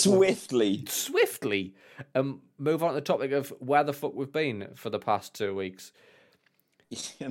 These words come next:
Speaker 2: know what? I fucking can't even remember.
Speaker 1: I, uh, here's the thing,
Speaker 2: <laughs>
Speaker 1: right?
Speaker 2: I
Speaker 1: I've
Speaker 2: can't
Speaker 1: seen
Speaker 2: remember what happened earlier today.
Speaker 1: I can see
Speaker 2: Short-term memory is terrible.
Speaker 1: I can see Cyrix in chat saying he almost bought a little paddleboard today, but the good lady wife said no.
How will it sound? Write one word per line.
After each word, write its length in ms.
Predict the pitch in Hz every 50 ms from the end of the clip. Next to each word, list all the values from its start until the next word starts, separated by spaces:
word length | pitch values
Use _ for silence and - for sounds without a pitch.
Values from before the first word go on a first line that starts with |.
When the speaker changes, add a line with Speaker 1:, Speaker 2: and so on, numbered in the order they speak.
| 127 -
Speaker 2:
know 140 | 135 117 104 107 95 85 65 - -
what? 100 | - - -
I 40 | - - - _
fucking 300 | - - - - - -
can't 300 | - - 67 62 - -
even 160 | 65 69 - -
remember. 580 | 71 76 80 78 80 78 73 73 82 85 92 - _ - - -
Speaker 1:
I, 40 | 147
uh, 20 | - - - - - 95 -
here's 220 | 185 202 190 180
the 100 | - -
thing, 220 | - 147 113 104
Speaker 2:
<laughs> 20 | 202
Speaker 1:
right? 160 | 196 - -
Speaker 2:
I 60 | 117
Speaker 1:
I've 120 | 117 - -
Speaker 2:
can't 160 | - 202 202
Speaker 1:
seen 100 | 196 190
Speaker 2:
remember 280 | 180 170 165 165 165
what 160 | 151 151 151 143
happened 240 | 135 135 135 131
earlier 300 | 135 131 127 127 127 123 120 101 113 98
today. 300 | - 107 117 123 123 127 - _ _ _ -
Speaker 1:
I 80 | 127 107
can 140 | - 139 139
see 300 | - - 190 180 170 151
Speaker 2:
Short-term 200 | 127 113 107 101
memory 420 | 98 101 107 113 113 117 117 117
is 420 | 107 92 92 101 - - - - _ _
terrible. 680 | - - - 95 101 90 101 117 113 101 92 92 85 90 104
Speaker 1:
I 40 | 131
can 100 | 127 135
see 140 | - 190 185
Cyrix 500 | 185 - 190 165 156 135 117 113 110 -
in 80 | 113 107
chat 240 | - 117 107 104 -
saying 160 | - 113 107
he 100 | 107 -
almost 440 | 117 120 117 117 117 117 110 - -
bought 240 | 120 113 113 107
a 40 | 113
little 360 | 113 117 117 113 113 117 110
paddleboard 580 | 113 - 127 120 113 113 104 95 107 104 104 98
today, 260 | 104 98 - 101 101
but 200 | 95 110 98 104
the 80 | 113 107
good 280 | 101 113 110 107 98
lady 280 | 107 110 113 110 113 113
wife 280 | 113 113 110 107 104 -
said 300 | - - 107 104 98 107
no. 440 | 107 104 101 98 92 92 90 -